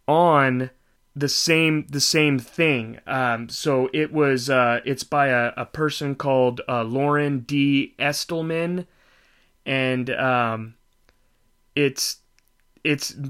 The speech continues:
you know, obviously Watson telling the story, and, uh, you could, you could get this thing. Uh, there's a hardcover book for fourteen dollars and twenty-nine cents. There's a whole bunch of used copies of this book for, like, a dollar seventy-nine.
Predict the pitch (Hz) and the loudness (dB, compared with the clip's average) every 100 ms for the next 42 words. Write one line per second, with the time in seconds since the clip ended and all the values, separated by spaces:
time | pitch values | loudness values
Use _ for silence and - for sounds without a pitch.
0 | 131 123 151 139 120 123 - - 139 143 | -12 -4 0 2 0 -4 -8 -2 0 0
1 | 143 151 135 120 135 143 147 131 117 143 | -2 -2 -2 0 0 0 -2 -4 -2 -2
2 | 139 135 120 - 151 151 131 120 123 127 | 0 -2 -4 -4 -2 0 2 0 -4 -8
3 | _ _ _ _ 131 123 123 123 120 117 | _ _ _ _ -4 -2 -2 0 0 0
4 | 127 135 131 120 - 135 123 110 143 160 | -2 -2 -6 -10 -6 -4 -4 -2 -2 -2
5 | - 127 - 135 123 120 123 - _ _ | -4 -6 -4 -4 -4 -4 -8 -12 _ _
6 | 120 117 113 113 117 113 135 139 139 147 | -4 -2 -2 -2 -6 -4 0 0 0 -4
7 | 131 117 135 131 - 113 - 135 131 - | -4 -2 -2 -4 -6 -12 -6 -6 -4 -6
8 | 135 127 127 123 127 123 117 113 131 127 | -4 -2 0 0 0 -2 -6 -8 -6 -2
9 | 123 120 113 131 120 123 113 107 143 135 | -2 -2 -4 -6 -4 -6 -10 -6 -4 0
10 | 131 - 117 120 131 127 - 131 123 120 | 0 -2 -6 0 0 0 -4 0 0 0
11 | 123 120 117 120 117 - 123 120 - _ | -2 -2 -2 -2 -6 -2 -2 -2 -6 _
12 | _ - 127 117 113 104 120 120 123 123 | _ -8 -2 -2 -4 -6 0 2 2 0
13 | - 131 120 120 113 117 117 120 | 0 -2 -2 -2 -2 -2 -2 -2